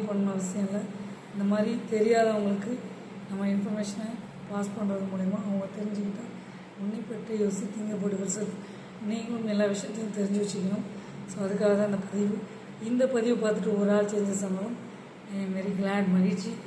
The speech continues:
மகிழ்ச்சி தருணங்களை லைஃப்பில் மறக்க முடியாது. இந்த விஷயம் உங்களுக்கு பிடிச்சதுன்னா லைக் பண்ணுங்க, ஷேர் பண்ணுங்க, சப்ஸ்கிரைப் பண்ணுங்க, பக்கத்துல இருக்க பெல் பட்டனை கிளிக் பண்ணுங்க. அப்போ தான் நாங்க போடுற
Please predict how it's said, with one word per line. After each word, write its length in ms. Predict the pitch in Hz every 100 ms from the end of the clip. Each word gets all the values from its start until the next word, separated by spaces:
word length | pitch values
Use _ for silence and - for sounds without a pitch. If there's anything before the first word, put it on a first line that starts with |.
| - - - 202
மகிழ்ச்சி 300 | 196 226 233 196
தருணங்களை 440 | 196 190 190 208 196
லைஃப்பில் 300 | 196 - 202
மறக்க 180 | 185 185 190
முடியாது. 280 | 185 180 180 - - - -
இந்த 120 | 208 220
விஷயம் 200 | 214 226
உங்களுக்கு 240 | 208 196 185
பிடிச்சதுன்னா 380 | - 202 190 185
லைக் 160 | 190 -
பண்ணுங்க, 240 | 226 - - - - - - -
ஷேர் 220 | 214 196 190
பண்ணுங்க, 260 | 202 190 202 202 196
சப்ஸ்கிரைப் 380 | 196 - 226 202
பண்ணுங்க, 200 | 196 202 - - - - -
பக்கத்துல 360 | 208 262 240 226
இருக்க 180 | 202 185
பெல் 140 | 190
பட்டனை 240 | 190 190 240 - - - - - -
கிளிக் 220 | 254 -
பண்ணுங்க. 260 | 247 196 180 - - - -
அப்போ 120 | 214 240
தான் 120 | 247 233
நாங்க 180 | 233 226
போடுற 180 | 226 220